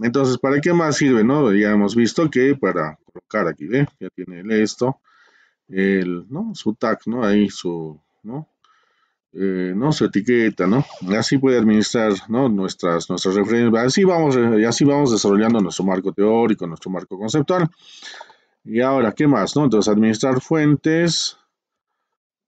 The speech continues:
Mm, de aquí, ¿no? Digamos, no sé, proinversión también. Es de otro documento, por eso está en el panel izquierdo, ¿no?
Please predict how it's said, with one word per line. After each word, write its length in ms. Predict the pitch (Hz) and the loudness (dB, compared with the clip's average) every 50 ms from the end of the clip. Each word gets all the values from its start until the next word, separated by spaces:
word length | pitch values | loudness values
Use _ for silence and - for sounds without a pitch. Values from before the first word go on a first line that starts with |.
| _ _ | _ _
Mm, 680 | - 87 90 90 87 87 85 85 85 85 82 82 82 | -16 -14 -14 -12 -12 -12 -14 -14 -14 -14 -14 -12 -8
de 100 | 80 82 | -6 -6
aquí, 260 | 82 80 - 95 85 | -6 -4 -2 -4 -2
¿no? 260 | 82 85 98 113 120 - _ _ _ _ _ _ _ _ _ _ | -2 -4 -6 -6 -8 -10 _ _ _ _ _ _ _ _ _ _
Digamos, 580 | - 90 98 110 113 110 110 107 101 - - _ _ _ _ _ | -16 -8 -4 -2 0 2 2 2 0 -2 -8 _ _ _ _ _
no 420 | - 95 95 95 98 110 127 147 | -16 -14 -12 -10 -6 -4 -2 -2
sé, 180 | 139 - 113 92 | 0 0 0 0
proinversión 680 | 78 - 101 104 104 107 117 127 131 123 - 160 131 113 | 0 0 2 2 4 4 2 2 0 0 0 2 2 2
también. 320 | 101 90 85 87 90 107 | 2 0 -2 0 0 0
Es 100 | 131 127 | 0 2
de 80 | 127 143 | 2 0
otro 200 | 147 143 139 131 | 0 2 2 2
documento, 480 | 120 117 113 131 139 135 143 147 190 180 | 2 2 2 2 2 2 2 2 2 2
por 140 | 151 113 | 2 2
eso 80 | 110 113 | 2 2
está 160 | 101 - 117 110 | 0 0 0 0
en 60 | 104 | 0
el 100 | 95 82 | 0 0
panel 280 | - 98 104 104 98 | 0 0 2 2 2
izquierdo, 480 | 101 101 - - 139 123 110 98 90 87 | 0 0 0 0 2 2 4 4 4 2
¿no? 220 | 92 113 139 143 | 2 0 0 -2